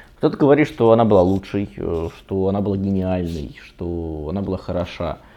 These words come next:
Э, да, советская система была хороша.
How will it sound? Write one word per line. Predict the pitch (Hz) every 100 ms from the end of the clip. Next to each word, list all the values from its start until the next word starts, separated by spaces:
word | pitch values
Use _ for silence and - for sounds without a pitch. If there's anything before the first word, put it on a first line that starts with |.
| - - -
Э, | 92
да, | 87 110 113 98 98 - - - - -
советская | - 156 - 110
система | 101 - 147 120
была | 95 110
хороша. | - 92 92 - 71